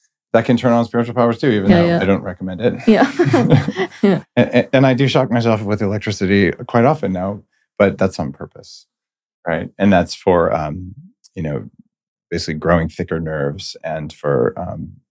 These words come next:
Speaker 1: like, changing vascular stuff in muscles and things like that. And it seems to work pretty well. <laughs> So, um, um, there's, there's something that happens in childhood that I think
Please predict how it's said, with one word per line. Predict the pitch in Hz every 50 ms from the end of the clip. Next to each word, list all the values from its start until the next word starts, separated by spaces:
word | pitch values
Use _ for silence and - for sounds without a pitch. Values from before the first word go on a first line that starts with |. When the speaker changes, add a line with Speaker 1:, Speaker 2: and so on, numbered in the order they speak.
| _ _ _ -
Speaker 1:
like, | 82 80 76
changing | - - 85 82 76 82 78 80 76
vascular | 76 82 78 78 - - 90 80 85 80 73 73
stuff | 73 - - 76 78 - -
in | 82 78 76 76 80 76 - _ -
muscles | 71 71 - - - 76 -
and | - 78 -
things | - - -
like | 76 76 -
that. | - - - - - _ _ _ _ _ _ _ _ _ _ _ _ _
And | - 85 80
it | 73 - - -
seems | - 92 85 78 - -
to | -
work | - - - - - _ _
pretty | - - 67 69
well. | 67 67 67 - - - -
<laughs> | - - - - 95 95 92 - _ _ _ _ _ _ - - - - - - - - _ 170 147 - - 311 160 - - - -
So, | 135 - - 147 131 127 113 101 - - - - - - - _ _ _
um, | - 85 78 80 80 76 - 80 - _ _ _ _ _ _ _ _ _ _ _ _ _ _ _ _ _ _ -
um, | - 90 85 80 - - - - _ _ _ _ _ _ _ _ _ _
there's, | 107 95 110 107 110 113 110 107 98 92 - - - - - _ _ _ -
there's | 120 113 107 107
something | - - 131 135 147 135
that | 127 113 -
happens | 90 87 95 90 - 101 101 95 92 90 - -
in | - 90 90
childhood | - 95 95 98 95 92 78
that | 95 87 85
I | 85 85
think | - - - 98 95 82 -